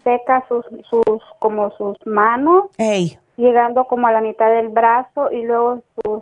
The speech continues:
Speaker 1: su palma de sus manos las mantiene ella como arrugaditas, y a veces como que le sangran,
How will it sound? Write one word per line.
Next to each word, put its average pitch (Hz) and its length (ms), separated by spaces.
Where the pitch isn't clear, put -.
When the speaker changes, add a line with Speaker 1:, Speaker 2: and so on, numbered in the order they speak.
Speaker 1:
su 220 140
palma 226 380
de 233 180
sus 214 180
manos 214 340
las 220 140
mantiene 208 480
ella 214 160
como 208 180
arrugaditas, 202 920
y 220 120
a 214 80
veces 214 360
como 214 200
que 196 160
le 175 100
sangran, 185 640